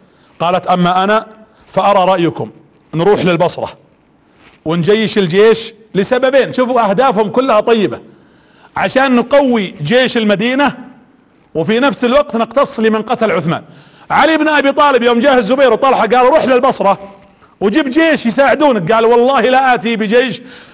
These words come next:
يخوف ويروع المسلمين في المدينة، أنا أحترم قبر النبي وأحترم وجود السنة هنا،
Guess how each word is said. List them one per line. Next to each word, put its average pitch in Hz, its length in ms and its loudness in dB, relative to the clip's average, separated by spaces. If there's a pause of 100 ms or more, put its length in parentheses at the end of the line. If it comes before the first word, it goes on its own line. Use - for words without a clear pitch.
(220)
يخوف 247 600 0
ويروع 247 520 2
المسلمين 233 520 0
في 208 60 0
المدينة، 220 520 -2 (440)
أنا 214 160 0
أحترم 254 360 0
قبر 226 240 0
النبي 220 500 -2 (480)
وأحترم 240 640 0
وجود 214 400 0
السنة 240 540 2
هنا، 233 200 -2